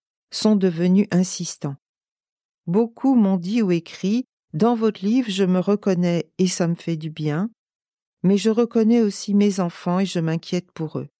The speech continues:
J'ai tellement souffert de cette différence dans mon enfance.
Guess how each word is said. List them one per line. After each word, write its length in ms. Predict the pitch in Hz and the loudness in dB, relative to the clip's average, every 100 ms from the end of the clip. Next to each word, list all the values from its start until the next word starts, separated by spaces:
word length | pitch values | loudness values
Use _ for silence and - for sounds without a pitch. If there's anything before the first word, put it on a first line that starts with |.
| _ _ _ _ _ _ | _ _ _ _ _ _
J'ai 220 | 160 180 214 | -2 0 0
tellement 500 | 262 277 254 247 254 | 0 2 4 4 2
souffert 500 | - 214 - 220 196 | -2 -6 -2 -2 -2
de 120 | 175 | -4
cette 240 | - 160 | -4 -6
différence 560 | 156 196 196 190 202 185 | -6 -6 -4 0 0 0
dans 160 | 170 | -2
mon 180 | 165 160 | -2 -2
enfance. 720 | 156 156 - 139 143 - - | -4 -8 -12 -14 -12 -14 -16